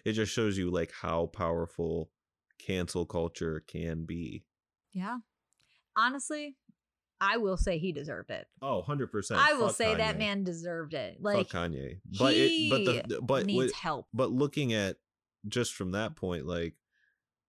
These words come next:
Speaker 1: I mean, at that point, you,
Speaker 2: If you
Speaker 1: you
Speaker 2: can
Speaker 1: can't
Speaker 2: take
Speaker 1: access
Speaker 2: down
Speaker 1: your livelihood, you
Speaker 2: Kanye?
Speaker 1: know? Right.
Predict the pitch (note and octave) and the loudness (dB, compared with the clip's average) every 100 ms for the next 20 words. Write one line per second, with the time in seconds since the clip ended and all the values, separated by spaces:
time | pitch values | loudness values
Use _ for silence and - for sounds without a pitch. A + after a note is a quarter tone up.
0 | - G2 F#2 F2+ - F2+ A2 E3 A#2 F#2 | -2 2 2 2 -2 0 0 0 0 0
1 | E2+ - _ _ _ F2 G#2 - - _ | 0 -2 _ _ _ -6 -4 -4 -10 _
2 | _ _ _ _ _ _ _ _ _ - | _ _ _ _ _ _ _ _ _ -8
3 | A#3+ D4 B4 C#5 B4 - - - C4 - | -2 0 2 2 4 4 4 4 6 6
4 | C3+ B2 - F#2 E2 G#2 B2 A2 F2 A#3+ | 6 4 4 2 2 2 2 2 2 4
5 | A#3 D4+ B4+ C5+ F#2+ F#2 _ _ _ _ | 4 4 2 2 2 -2 _ _ _ _
6 | - F2+ D#2+ | -2 0 0